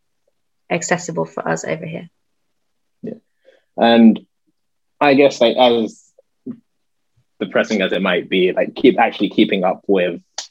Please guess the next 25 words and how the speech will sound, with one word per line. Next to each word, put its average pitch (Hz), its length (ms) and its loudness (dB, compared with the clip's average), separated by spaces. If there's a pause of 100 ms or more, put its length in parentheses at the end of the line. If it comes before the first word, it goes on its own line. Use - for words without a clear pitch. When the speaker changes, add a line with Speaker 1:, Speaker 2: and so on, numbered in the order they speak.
(640)
Speaker 2:
the 208 100 2
news - 500 -4 (1300)
and 85 480 -6 (760)
what's 101 600 0
going 92 300 0
on 87 420 -4 (1120)
in, 92 580 0 (100)
like, 92 200 0
the - 80 -2
world, 85 400 0 (720)
because 98 240 0
then 95 220 0
you 92 120 2
re-, 95 160 2
th-, 113 280 2
like, 101 300 0
then 90 200 -2
you 85 80 -8
get - 180 -4
to - 80 -12
see, - 440 -4 (340)
like, - 320 -12 (640)
mass 104 380 -2
scales 90 460 -2
of - 280 -8